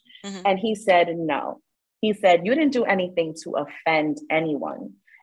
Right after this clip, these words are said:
Speaker 2: And I just want you to understand, this is gonna happen, babe." Like, he's <laughs> like, he's like, "This is what, this is
Speaker 1: Yeah.
Speaker 2: gonna happen,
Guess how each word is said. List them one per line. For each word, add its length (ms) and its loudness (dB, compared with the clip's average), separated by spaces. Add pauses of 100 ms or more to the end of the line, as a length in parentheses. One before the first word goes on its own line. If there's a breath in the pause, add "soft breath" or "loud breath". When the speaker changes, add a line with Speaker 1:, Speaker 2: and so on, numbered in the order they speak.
(120 soft breath)
Speaker 2:
And 160 2
I 220 2
just 260 -2
want 180 -4
you 60 -8
to 80 2
understand, 720 0 (580)
this 200 4
is 120 2
gonna 220 6
happen, 460 4
babe." 340 8
Like, 360 4
he's 200 0
<laughs> 80 2
like, 340 4 (400 loud breath)
he's 200 2
like, 240 0
"This 180 -6
is 260 -14
what, 140 -2 (100)
this 140 -6
is 60 -8
Speaker 1:
Yeah. 120 -10
Speaker 2:
gonna 200 -6
happen, 640 -2